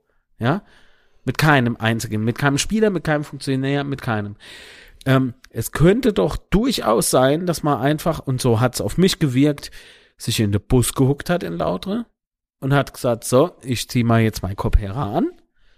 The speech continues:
Wenn wir, wenn wir die sieben Stunden später da oben sind, zieh ich die Kopfhörer aus,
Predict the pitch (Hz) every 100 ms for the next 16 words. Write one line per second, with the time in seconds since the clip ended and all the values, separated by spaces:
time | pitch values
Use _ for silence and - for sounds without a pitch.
0 | _ _ _ _ 120 123 120 120 113 107
1 | 113 113 110 107 110 110 120 123 - 117
2 | - 117 113 107 85 101 135 180 196 -
3 | 117 - 104 - - 117 101 98 104 180
4 | -